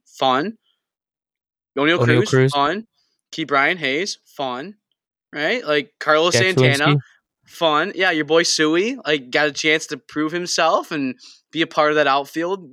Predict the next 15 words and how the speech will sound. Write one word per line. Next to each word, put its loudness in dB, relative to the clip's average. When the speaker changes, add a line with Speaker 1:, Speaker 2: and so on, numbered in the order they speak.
Speaker 1:
moving -8
forward. -4
Fun. 0
It's -10
such -10
a, -6
Brian 0
Reynolds, -2
if -8
he, -4
as -6
long 0
as -6
he's -10
there, -2